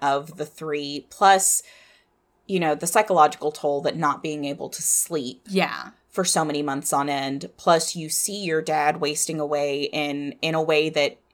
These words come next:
Speaker 1: you can't explain
Speaker 2: Yeah.
Speaker 1: with your own knowledge base, as your family has been cut off from the church support system you have,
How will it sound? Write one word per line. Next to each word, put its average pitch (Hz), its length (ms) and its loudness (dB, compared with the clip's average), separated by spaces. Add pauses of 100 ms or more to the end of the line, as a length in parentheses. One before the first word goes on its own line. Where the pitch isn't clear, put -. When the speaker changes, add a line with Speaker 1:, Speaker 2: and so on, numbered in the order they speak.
(140)
Speaker 1:
you 165 220 -6
can't 160 400 -8
explain 151 960 -6
Speaker 2:
Yeah. 175 340 2
Speaker 1:
with 151 240 0
your 165 240 4
own 160 200 0
knowledge 147 340 0
base, 160 380 2
as 165 280 4
your 180 120 -2
family 151 460 -8
has 156 240 -6
been 147 320 -4 (500)
cut 302 340 -2
off 151 540 4
from 156 580 0 (760)
the 160 460 -4
church 170 300 0
support 170 360 -4
system 170 280 -4
you 151 140 -4
have, 175 380 -2